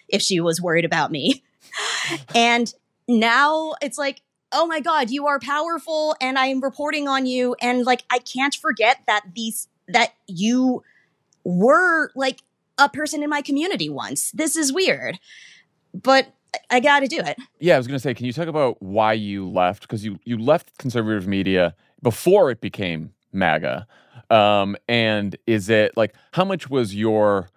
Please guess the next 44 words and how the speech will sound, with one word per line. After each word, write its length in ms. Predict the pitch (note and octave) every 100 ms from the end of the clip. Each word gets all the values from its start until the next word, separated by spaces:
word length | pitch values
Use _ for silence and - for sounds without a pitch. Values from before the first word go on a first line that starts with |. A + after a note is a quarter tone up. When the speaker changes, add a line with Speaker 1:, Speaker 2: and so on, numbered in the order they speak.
| _ _
Speaker 2:
political 460 | A2 A2 D3 D3+ D3
beliefs 380 | C#3+ C#3+ C3
changing? 680 | - C3 B2 B2 A#2+ A2+ A2
How 200 | F#2 A2+
much 280 | A2 G#2+ -
was 360 | G#2 F2+ E2+ -
the 380 | G2 G2+ F2 - - -
conservative 640 | - G#2+ B2 B2 G#2+ A2 F#2+
media 580 | A2+ A#2+ A#2+ A#2 A2+ A2+
political 360 | A#2+ A2+ A2 A2
beliefs 300 | A2 G#2+ F#2
changing? 480 | A2+ G#2 G2+ G2
How 160 | F#2 G#2
much 220 | G#2+ F#2+
was 140 | G#2 F#2
it 100 | F2+
just 320 | F#2+ - - -
other 460 | G2+ G#2 G2+ G2+ -
factors 640 | - - G2 - G#2+ G2 F#2
that 100 | F#2
caused 320 | G#2 F#2 -
you 60 |
to 60 | G2
leave? 260 | F#2 F#2 F#2+
Like, 160 | F#2
what, 180 | G#2+ A2
what, 220 | A#2 B2+ _
what 160 | - C3
finally 300 | - A#2 A2+
made 160 | G2+ F#2+
you 80 |
realize, 220 | F#2+ F#2 F2+
like, 160 | E2+
"I 80 | F2
gotta 180 | F2 E2
get 120 | D2+
out 120 | C#2+
of 60 | -
here"? 160 | - _ _ _ -
Speaker 1:
It 140 | D4+
was 140 | B4 D#5
a 100 | C5
combination 680 | - D4+ D#4 B3 A3+ A3+ G3+
of 200 | F3+ D#3